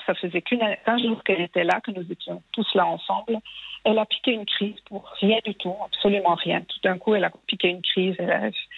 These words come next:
et mon, mon mari, euh, son papa, lui a dit, « Mais écoute, tu es égoïste maintenant. » Euh, tiens. Alors là, c'était, elle a hurlé, elle a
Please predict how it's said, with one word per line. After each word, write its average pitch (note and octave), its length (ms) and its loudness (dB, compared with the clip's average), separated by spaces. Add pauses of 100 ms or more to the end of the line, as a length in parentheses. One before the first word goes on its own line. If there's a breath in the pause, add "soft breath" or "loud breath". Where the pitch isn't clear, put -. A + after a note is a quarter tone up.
(460 loud breath)
et F3+ 260 4 (360)
mon, A#2 160 -8 (120)
mon F3 80 -12
mari, G#3 480 4
euh, E3+ 160 2 (120)
son E3 80 -12
papa, - 320 0
lui G3+ 180 -2
a F3 100 -2
dit, « F#3+ 240 -12
Mais E3 120 -2
écoute, B3 240 2
tu G3 120 4
es G3 100 6
égoïste G3 480 0
maintenant. » F#3 640 -4
Euh, F3 320 -2 (240)
tiens. F3 180 0 (100)
Alors G3+ 300 4
là, - 120 4 (120)
c'était, F3+ 460 -4
elle F3+ 160 0
a F3+ 120 0 (100)
hurlé, A3+ 840 2
elle F3+ 120 -2
a F3 80 -2